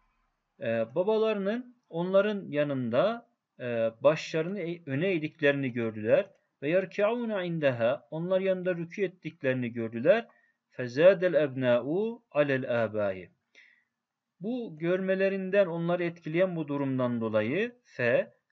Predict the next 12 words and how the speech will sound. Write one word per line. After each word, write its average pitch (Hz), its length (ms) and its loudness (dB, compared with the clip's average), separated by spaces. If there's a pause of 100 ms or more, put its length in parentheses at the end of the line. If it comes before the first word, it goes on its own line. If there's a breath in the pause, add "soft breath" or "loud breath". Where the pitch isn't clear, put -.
(120)
zâdel 180 720 2
ebnâ'u, 113 680 -2 (240)
evlatlar 151 800 0
artırdılar 143 800 -2 (280)
alel 135 420 -2
âbâi, 175 520 2 (220)
babalarının 147 480 4
yaptıklarından 151 840 -6
daha 156 180 -6
fazla 147 360 -2
şeyler 131 360 -4
yaptılar. 110 580 -6